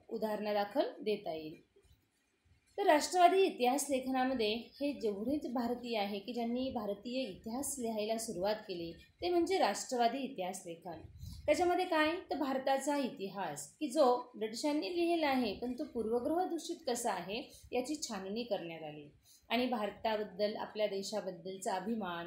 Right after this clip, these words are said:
आत्मजाणीव, जागृती याकडे त्यांच्या लिखाणाचा कल दिसला. आता यामध्ये आपण The Rise of the मराठा पॉवर या ग्रंथामध्ये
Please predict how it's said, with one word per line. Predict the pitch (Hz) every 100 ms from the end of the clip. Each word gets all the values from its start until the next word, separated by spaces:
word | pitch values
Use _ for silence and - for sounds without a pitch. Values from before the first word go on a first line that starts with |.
| -
आत्मजाणीव, | 214 208 - 214 202 196 190 208
जागृती | 208 175 160 220 233 196 180 -
याकडे | 202 202 208
त्यांच्या | 208 180 180 208 185 -
लिखाणाचा | - 185 175 165 269 - - -
कल | 233 196
दिसला. | 165 - 170 156 - _ _ _ _ _ _ _ _ _ _ _ -
आता | 311 381
यामध्ये | 349 339 349 349
आपण | 302 311 277 311 - - _ _ _ _ _ _ _ - 247
The | 294
Rise | 285 311 381 - 302
of | 254 302
the |
मराठा | 285 233 233 233
पॉवर | 254 - 196 180 185 320 - _ - -
या | 277 294
ग्रंथामध्ये | 269 226 220 254 247 220 185